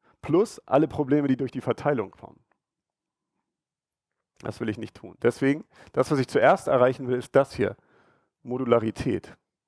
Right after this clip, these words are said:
Manche nennen das Modulit, also ein modularer Monolith. Das ist ein Deployment-Monolith, also nur ein Programm, aber da drin sind klar abgegrenzte fachliche Begrei-, Bereiche drin. Und wenn ich sowas hab,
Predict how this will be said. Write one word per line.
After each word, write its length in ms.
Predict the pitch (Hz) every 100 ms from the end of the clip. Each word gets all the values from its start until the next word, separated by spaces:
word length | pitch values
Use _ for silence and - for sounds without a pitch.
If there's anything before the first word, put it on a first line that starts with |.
| _ _
Manche 300 | 101 107 113
nennen 180 | 107 107
das 180 | 104 - _ -
Modulit, 680 | 110 113 113 107 113 - -
also 380 | - 95 95 85 _
ein 280 | 117 98 98 _ _ - _ _
modularer 600 | 113 110 110 120 120 113
Monolith. 540 | 113 113 110 101 - - _ _ _ _
Das 100 | 110
ist 40 |
ein 60 | 110
Deployment-Monolith, 840 | 110 - 139 175 156 151 147 180
also 180 | - 113
nur 160 | 104 98
ein 160 | 127
Programm, 540 | - 120 104 113 208 - _ _ _
aber 160 | 113 113
da 80 | 107
drin 180 | 131
sind 160 | 120 117
klar 580 | - 117 131 131 135 _ _ _
abgegrenzte 680 | - - - 113 110 110 -
fachliche 420 | 107 120 - 104 98
Begrei-, 420 | 98 98 98 90
Bereiche 440 | 110 98 92 92 101
drin. 200 | 107 95 _ _ _ - -
Und 100 | 123
wenn 40 |
ich 100 | 120
sowas 280 | 151 185 160
hab, 200 | 170 -